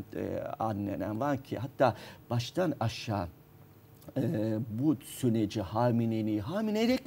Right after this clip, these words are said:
öncesinden itibaren ben nasıl doğum yapacağım diye düşünüp, e,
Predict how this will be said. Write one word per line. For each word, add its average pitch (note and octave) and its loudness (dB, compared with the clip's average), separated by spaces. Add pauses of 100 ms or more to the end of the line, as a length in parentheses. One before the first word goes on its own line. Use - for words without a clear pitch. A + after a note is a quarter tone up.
öncesinden D#3+ 4
itibaren A#2 4 (340)
ben C#3+ 6
nasıl B2 0
doğum D#3 10
yapacağım A2 2 (520)
diye A2+ 6
düşünüp, A#2 0
e, G#2 0